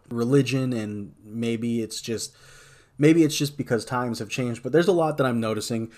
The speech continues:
Maybe I'll save that for another podcast. But the one thing I do want to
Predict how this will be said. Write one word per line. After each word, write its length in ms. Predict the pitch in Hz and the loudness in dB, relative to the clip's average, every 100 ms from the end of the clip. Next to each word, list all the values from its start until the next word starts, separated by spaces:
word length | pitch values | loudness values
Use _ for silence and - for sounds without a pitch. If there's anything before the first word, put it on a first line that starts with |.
| - | -2
Maybe 260 | 151 151 147 | 4 6 8
I'll 140 | 135 | 6
save 260 | 131 120 107 | 4 0 0
that 220 | 110 107 | -2 -4
for 200 | - 113 | -4 -4
another 520 | 104 104 104 98 98 _ _ _ _ _ - | -2 -2 -2 -4 -8 _ _ _ _ _ -10
podcast. 680 | 120 104 98 113 104 104 - - - - - | -8 -8 -8 -6 -6 -6 -14 -20 -20 -20 -16
But 460 | 127 127 139 - 135 | -2 2 2 0 0
the 120 | 143 | 2
one 260 | 180 208 | 2 -2
thing 160 | 196 180 | -2 -2
I 80 | 131 | 0
do 180 | 127 160 | 0 2
want 300 | 147 139 - | 2 0 -2
to 320 | 127 117 | 0 0